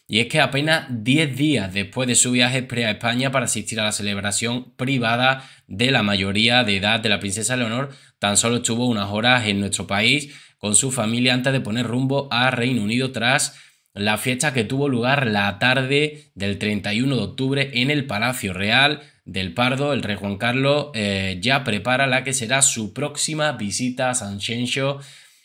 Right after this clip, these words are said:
demostrando que su intención es normalizar, como os decía al principio del vídeo, totalmente su desplazamiento desde Abu Dhabi <clears throat> a España para visitar a su familia. De hecho, eh,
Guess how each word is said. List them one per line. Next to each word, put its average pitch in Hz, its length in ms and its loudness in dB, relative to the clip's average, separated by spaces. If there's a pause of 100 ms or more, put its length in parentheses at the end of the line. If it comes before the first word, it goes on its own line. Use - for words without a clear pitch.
(140)
demostrando 160 640 2
que 151 80 2
su 165 100 4
intención 147 420 0
es 156 80 2
normalizar, 151 960 2
como 139 220 0
os 123 60 0
decía 131 220 0
al 127 60 0
principio 123 400 0
del 147 140 2
vídeo, 127 320 2
totalmente 120 500 -2
su 131 140 -2
desplazamiento 131 1080 -2 (600)
desde 120 400 2
Abu 123 200 2
Dhabi 127 720 0
<clears throat> 107 460 0
a 131 140 4
España 127 600 2 (240)
para 123 220 4
visitar 110 360 2
a 127 60 4
su 117 140 0
familia. 104 460 0
De 104 120 -2
hecho, 143 380 0 (400)
eh, 101 1000 0